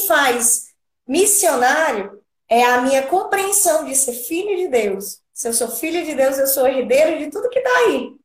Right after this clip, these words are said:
Tudo é meu. E aí eu, eu sou pobre de tudo e sou rica de tudo. E ao mesmo tempo eu posso usufruir e posso também dispor da minha vida para os outros, né? Então, assim, em tudo que nós fazemos, precisa, assim, como cristãos, o, o chamado é,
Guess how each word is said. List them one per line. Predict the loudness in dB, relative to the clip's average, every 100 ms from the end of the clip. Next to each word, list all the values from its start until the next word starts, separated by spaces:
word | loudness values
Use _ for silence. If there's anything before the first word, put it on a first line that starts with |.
| _
Tudo | -4 0
é | 2 2
meu. | 2 4 4 2 -4 -14 _ _ _
E | -2 2
aí | 4 4 2
eu, | 2
eu | 2 2
sou | 2 0 2
pobre | 2 2 2 -2
de | -4 -8
tudo | -8 -6 -2
e |
sou | 0 2
rica | 0 -2 -4 -6
de | -8 -10
tudo. | -12 -12 -16 _ _ _ _
E | 0
ao | 2
mesmo | 4 2 0
tempo | -2 0
eu | 0
posso | 2 2 2 -4
usufruir | 0 2 2 0 -2 -2 -2 -2 0 0 -4 -18 _ -10
e | 0
posso | 2 2 2
também | 0 0 -2
dispor | -2 -2 0
da | 2 0
minha | 0
vida | -2 -2 -4
para | -2 -2
os | 0
outros, | -4 -4 -8
né? | -4 -2 -2
Então, | -4 -4
assim, | -6 -6 -8 -10 _ _ -8
em | -6
tudo | -2 0 0
que | 0
nós | 0 0
fazemos, | 0 0 0 -4 -4 -8
precisa, | -4 -4 -4 -6 -6 -4
assim, | -4 -4
como | -4 -4
cristãos, | -4 -8 -8 -4 -2 -2 -2 -6 -10
o, | -8 -6
o |
chamado | 0 0 2 2 4
é, | 4 4 2